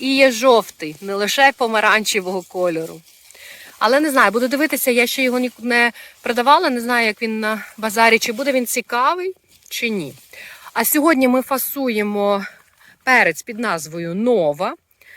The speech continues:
Е, ч-, не знаю, мені він не подобається взагалі. І добре, що в мене його було посаджено не так багато. Якщо я не помиляюся, то сто кущів я купувала, сто насінинок. Якщо я не помиляюсь,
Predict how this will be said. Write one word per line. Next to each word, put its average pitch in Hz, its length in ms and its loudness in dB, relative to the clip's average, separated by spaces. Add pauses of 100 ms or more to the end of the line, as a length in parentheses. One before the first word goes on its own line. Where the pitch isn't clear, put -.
(420)
Е, 233 240 0 (340)
ч-, - 140 -18 (180)
не 311 180 0
знаю, 180 260 0
мені 381 240 4
він 202 220 2
не 277 120 2
подобається 214 560 -2
взагалі. 196 720 -2 (340)
І 196 80 -10
добре, 240 340 0
що 220 160 -6
в 190 40 -10
мене 254 320 -2
його 208 320 -4
було 214 300 -2
посаджено 208 640 -8
не 196 100 -8
так 190 220 -12
багато. 202 340 -6
Якщо 208 240 -10
я 220 40 -8
не 202 60 -6
помиляюся, 208 680 -8
то 202 180 -8 (920)
сто - 320 -8
кущів 330 380 -2
я 269 100 4
купувала, 233 580 -2
сто - 180 -10
насінинок. 220 720 -2
Якщо - 260 -6
я 392 100 0
не 247 80 0
помиляюсь, 170 720 -6